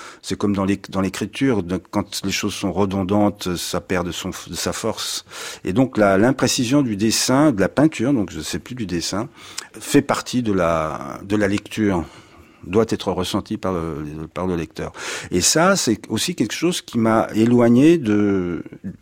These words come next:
du monde de la bande dessinée. Je parle pas de mes amis, pas du milieu, mais, mais du monde de la bande dessinée qui est quand même assez figé dans ses, dans ses codes. Et parce que aussi, c'est,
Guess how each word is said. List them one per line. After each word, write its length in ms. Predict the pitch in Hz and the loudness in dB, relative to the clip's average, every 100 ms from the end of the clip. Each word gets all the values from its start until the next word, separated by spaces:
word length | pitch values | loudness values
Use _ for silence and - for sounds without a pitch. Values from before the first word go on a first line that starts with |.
| - - - | -20 -18 -8
du 100 | 92 | -2
monde 220 | 117 120 | 2 2
de 40 | |
la 120 | 98 90 | 2 2
bande 160 | 90 | 0
dessinée. 340 | 95 - 151 131 | 0 4 4 4
Je 80 | |
parle 300 | - 80 82 71 - _ _ - - _ - | 0 -4 -4 -8 -18 _ _ -20 -20 _ -2
pas 160 | 87 | -2
de 100 | 82 | 0
mes 220 | 87 82 | -2 0
amis, 260 | 95 95 107 | 2 2 2
pas 160 | 101 92 | 0 0
du 160 | 85 | 0
milieu, 380 | 85 82 110 139 | -2 2 4 4
mais, 200 | 85 73 - | 4 -2 -4
mais 140 | 87 | -4
du 160 | 85 90 | 0 6
monde 300 | 143 170 117 | 8 8 6
de 140 | 98 | 2
la 120 | 92 | 0
bande 140 | 92 80 | -2 -6
dessinée 340 | - 127 156 | -6 -2 -2
qui 240 | 156 107 | 0 0
est 180 | 113 147 | 2 2
quand 220 | - - 113 | 0 -4 -2
même 160 | 117 | 0
assez 300 | 95 - 127 | 0 -2 -4
figé 420 | - 110 92 113 | -4 -4 0 0
dans 140 | 117 98 | 0 0
ses, 380 | - 95 87 - - - - - - - | 0 0 -2 -4 -12 -18 -16 -16 -18 -10
dans 80 | 104 | -4
ses 160 | - 95 | -2 -2
codes. 420 | 95 113 131 80 - - _ _ _ | 0 0 0 -4 -10 -20 _ _ _
Et 80 | - | -10
parce 240 | - - | -8 -8
que 100 | - | -10
aussi, 240 | - - 76 | -10 -6 -6
c'est, 240 | - 82 | -4 -6